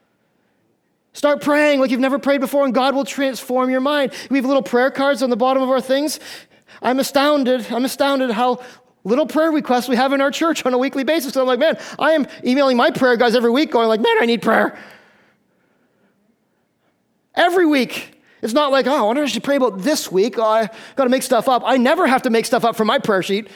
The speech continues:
to the people that pray for me the most. Start putting those things on your prayer sheet. My mind needs to be transformed by Jesus Christ.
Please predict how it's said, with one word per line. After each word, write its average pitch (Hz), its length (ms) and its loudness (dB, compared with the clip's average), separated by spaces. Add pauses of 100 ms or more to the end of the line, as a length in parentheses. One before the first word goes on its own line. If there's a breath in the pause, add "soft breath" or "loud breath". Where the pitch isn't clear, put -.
(800 loud breath)
to - 80 -16
the 170 60 -6
people 214 180 0
that 208 100 0
pray 233 160 2
for 220 120 -2
me 240 120 0
the 262 100 0
most. 202 440 -2 (1120 soft breath)
Start - 180 -2
putting 302 200 2
those 262 300 2
things 262 180 0
on 226 60 0
your 226 100 2
prayer 226 220 0
sheet. 233 140 -6
My 254 160 2
mind 262 640 2 (140 loud breath)
needs 254 160 0
to 269 80 -2
be 254 60 0
transformed 302 1040 0
by 285 140 2
Jesus 285 320 0
Christ. - 640 0